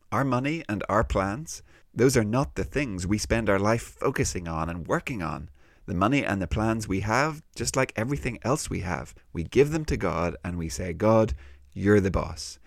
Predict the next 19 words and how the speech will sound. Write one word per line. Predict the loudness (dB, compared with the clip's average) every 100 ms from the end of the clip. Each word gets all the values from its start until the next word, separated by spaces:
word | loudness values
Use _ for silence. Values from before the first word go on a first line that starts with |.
| -16 -4
What | -2 -2
you | 0 6 6
want | 6 2 0 -8
and | -8 -6
what | -6 -6
you | -2 2
want | 2 2
us | -2 -6
to | -4
do | 0 0 -4 -12 _ -6
is | -4 0
just | -2 -2
way | -4 4 6 6
more | 4 0 0
important | 0 0 0 -2 -4
than | -2 0
anything | 0 -2 -4 -4 -2
we | 0
want | 0 0 -2